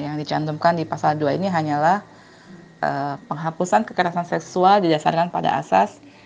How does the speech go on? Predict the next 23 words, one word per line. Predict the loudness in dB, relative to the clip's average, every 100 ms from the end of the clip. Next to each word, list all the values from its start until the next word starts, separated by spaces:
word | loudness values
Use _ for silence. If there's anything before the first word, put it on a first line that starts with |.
| -20 -18 -8
penghargaan | -4 0 0 0 0 0 0 -2 0
atas | -2 0 -2 -2
martabat | -8 -2 -2 -2 -6 -8
manusia, | -4 -2 -2 -4 -8 -8 -8 -10 -14 -20 -20 -20 -20 -20 -20 -20 -20 -20 -20 -20 -20 -6
harkat | -4 0 -2 -2
dan | -4 -4
martabat | -6 -6 -6
manusia, | -8 -8 -6 -4 -2 -4 -6
kemudian | -8 -6 -6 -6 -2
non-diskriminasi, | -2 0 -2 -4 -4 -4 -4 -6 -6 -4 -2 -4 -10
kemudian | -12 -8 -4 -4
kepentingan | -4 -2 -2 0 2 2
terbaik | 0 -2 -4
bagi | -4 -4 -4
korban, | -4 -2 0 0 -2 -6 -20 -20 -20 _ -4
lalu | 0 2
keadilan, | 6 4 4 2 2 2 -2 -8 _ -20 -20 _
kemudian | -10 -6 -6
kemanfaatan | -4 -2 -2 0 -2 0 -2 -2
dan | -4 -6 -10
kepastian | -10 -10 -4 -4 -4
hukum. | -8 -8 -10 _
Jadi, | -8 -6 -6